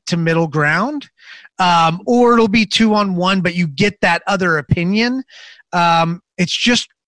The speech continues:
really, uh, really dynamic relationship. It was, like, three talented individuals who also had crazy work ethics and were willing to sacrifice. A lot of people aren't willing to gamble.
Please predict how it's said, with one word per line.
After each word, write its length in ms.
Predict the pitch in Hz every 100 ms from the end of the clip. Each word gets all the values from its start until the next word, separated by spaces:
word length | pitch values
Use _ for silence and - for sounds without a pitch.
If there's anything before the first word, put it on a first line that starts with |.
| -
really, 560 | 151 175 190 185 170 -
uh, 200 | 165 156 151
really 340 | 175 185 170
dynamic 640 | 131 160 160 160 175 165
relationship. 640 | 143 143 160 - 170 - 127 139
It 40 |
was, 200 | 131 113
like, 200 | 143 123 _ -
three 360 | 147 175 180 -
talented 480 | - 156 170 170 156
individuals 800 | 160 170 151 139 143 147 165 - _ - _ 170
who 140 | 190
also 400 | 160 160 - 165
had 600 | 127 151 151 147 147 131 - _ _ _
crazy 460 | - 151 165 165 190
work 300 | 156 151 151
ethics 640 | 135 139 151 - - - - _ _ _ -
and 520 | 160 156 156 151 135 - -
were 200 | 165 165
willing 280 | 196 196 190
to 120 | 190
sacrifice. 720 | - 185 214 156 - 110 110
A 60 | 170
lot 160 | 190 220
of 60 |
people 180 | 277 294
aren't 160 | 254 196
willing 220 | 196 170
to 80 | 127
gamble. 520 | 143 139 120 90